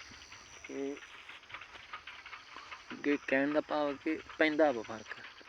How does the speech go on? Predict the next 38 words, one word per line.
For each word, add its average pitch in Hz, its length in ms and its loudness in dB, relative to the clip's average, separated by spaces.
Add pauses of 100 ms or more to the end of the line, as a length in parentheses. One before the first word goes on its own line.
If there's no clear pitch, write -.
(120)
ਐਂ 131 200 8
ਨਹੀਂ 143 100 2
ਕਿ 147 80 -2
ਪੈਂਦਾ 139 380 4
ਨਹੀਂ, 151 100 -4
ਪਊਗਾ। 151 420 2 (520)
ਕਹਿ 127 160 4
ਨਹੀਂ 156 100 4
ਸਕਦੇ। 151 240 8
ਗਾੜੀ 175 180 12
ਪਰਮਾਤਮਾ 165 580 6
ਜਾਣਦਾ, 151 300 4
ਚਲੋ 156 200 4
ਝਾੜ 156 300 8
ਹਰ 135 340 -2
ਇੱਕ 147 180 0
ਦਾ 156 120 2
ਵਧੀਆ 143 340 4
ਨਿਕਲੇ। 151 340 4
ਕਿਉਂਕਿ - 600 0
ਮਿਹਨਤ 170 420 2
ਆ 170 80 8
ਛੇ 151 160 2
ਮਹੀਨਿਆਂ 147 420 4
ਦੀ। 156 220 10
ਇਹ 160 60 10
ਹੁਣ 165 240 4
ਅਗਲੀ 139 240 4
ਵਾਰ 135 220 2 (1400)
ਇਹਦਾ, 139 160 2 (600)
ਇਹਦਾ 151 280 6
ਰਿਜ਼ਲਟ 151 340 4
ਜਿਹੜਾ 151 260 6
ਵਾ 156 220 4
ਅਪ੍ਰੈਲ 131 580 2
'ਚ 127 100 -4
ਮਿਲਣਾ 156 360 2
ਵਾ। 156 100 -4